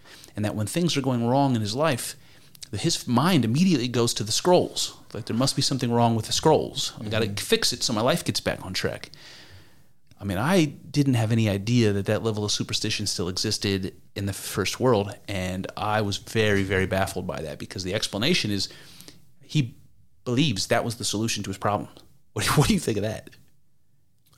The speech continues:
Speaker 2: Um, I don't know. I think, um, like, there's definitely the part of me that still, you know, I'm still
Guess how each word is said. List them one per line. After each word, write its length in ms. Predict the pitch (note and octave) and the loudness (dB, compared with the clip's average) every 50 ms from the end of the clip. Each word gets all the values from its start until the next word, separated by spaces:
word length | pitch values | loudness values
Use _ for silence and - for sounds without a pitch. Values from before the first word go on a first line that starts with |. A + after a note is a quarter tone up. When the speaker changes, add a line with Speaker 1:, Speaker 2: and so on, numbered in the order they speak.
| - | -4
Speaker 2:
Um, 680 | - A#2 B2+ C#3 C#3+ C#3+ D3+ D#3 D3+ D3+ D3+ D#3 D3+ D3+ - - _ _ _ _ - | -2 0 0 0 2 2 2 2 0 0 -4 -4 -6 -8 -12 -20 _ _ _ _ -10
I 100 | - C#3 | -4 -2
don't 120 | F3+ G#3 G3 | -2 0 2
know. 180 | F#3+ G3 G3+ | 2 2 4
I 200 | F#3+ D#3 C3+ D3 | 4 4 4 2
think, 280 | C#3+ - - F3+ F3 - | 0 0 -2 -2 0 2
um, 720 | D#3+ D3+ D3 C#3+ C#3 C3+ C3 B2+ B2 B2 A#2 A2+ A2 G#2+ - - - _ _ _ _ - - - _ _ - - - _ - - _ _ _ _ _ _ _ _ _ _ _ _ _ _ _ _ _ - | 2 4 4 4 4 4 4 4 2 2 0 -2 -4 -8 -12 -16 -20 _ _ _ _ -20 -20 -20 _ _ -20 -20 -20 _ -20 -20 _ _ _ _ _ _ _ _ _ _ _ _ _ _ _ _ _ -6
like, 180 | C3 B2 A#2 - | -6 -6 -4 -2
there's 240 | D3+ D3+ D3 C#3+ - | 0 0 0 0 2
definitely 420 | E3 E3 E3 - E3 D#3 D3 D3 | 2 2 2 0 -2 0 0 0
the 140 | C#3 C3 E3 | 0 0 -2
part 260 | - - C#3 C3+ C3 | 0 2 4 4 4
of 80 | C3+ C3 | 2 2
me 160 | C3+ C3+ C3+ | 0 0 0
that 360 | B2 A#2 A#2 A#2 A#2 - - - - | 2 2 0 0 0 -4 -12 -16 -14
still, 720 | - - - - - - - D#3 D3+ C#3+ C#3+ C#3 C#3 C3 - | -10 -8 -6 -4 -4 -4 -2 0 2 2 2 0 -2 -4 -6
you 120 | C3+ D#3+ D#3 | -6 -6 -4
know, 100 | C3+ C#3 | -2 0
I'm 160 | C#3+ D#3 E3 | 0 0 0
still 640 | - - - E3+ E3 D#3+ D3+ C#3 B2 A2+ G#2 G#2 | 0 0 0 0 2 2 2 2 0 0 -2 -4